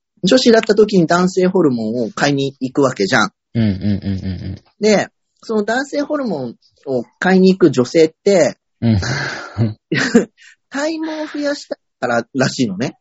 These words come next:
Speaker 1: あの、眉毛が薄い、
Speaker 2: へー。
Speaker 1: 眉毛を濃くするとか、
Speaker 2: はいはいはいはいはい。
Speaker 1: そういうのがい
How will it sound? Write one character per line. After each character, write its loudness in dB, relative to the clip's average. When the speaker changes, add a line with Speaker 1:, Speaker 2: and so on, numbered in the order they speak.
Speaker 1:
あ 0
の、 2
眉 6
毛 10
が 8
薄 8
い、 8
Speaker 2:
へ 6
ー。 -2
Speaker 1:
眉 4
毛 -6
を -6
濃 2
く 2
す -4
る 0
と -6
か、 -2
Speaker 2:
は 4
い 4
は 2
い 0
は -
い -
は -2
い -2
は 0
い。 0
Speaker 1:
そ -6
う -2
い -2
う -4
の -8
が -14
い -18